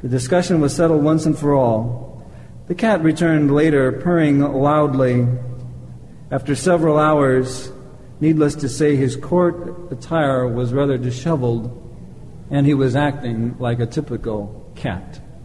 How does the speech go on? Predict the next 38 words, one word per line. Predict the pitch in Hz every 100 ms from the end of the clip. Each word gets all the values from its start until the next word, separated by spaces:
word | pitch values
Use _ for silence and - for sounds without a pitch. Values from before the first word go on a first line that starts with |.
| - - -
You | 165
see, | 202 175
Jesus | 180 220 185 -
says, | 180 156 147 131
"That | 160 170
which | 147 147
is | 143
born | 131 151 156
of | 139
flesh | 151 156 151
is | 131 -
flesh." | 147 131 110 - - - - - - -
You | 156
can | 156 135
train | 175 165 175
it, | 160
you | 135
can | 147 127
baptize | 160 160 - 151 147 165
it, | 160
you | 127
can | 135
school | 120 - 170 160
it, | 165
you | 151
can | 143 139
educate | 160 156 156 156 147
it, | 165
you | 147
can | 147 139
make | 156 151
it | 156
successful | 151 139 175 160 160 180
and | 147 123
positive | 156 160 151 151 170 156
and |
everything | 147 175 185 139
else. | 117 110 - -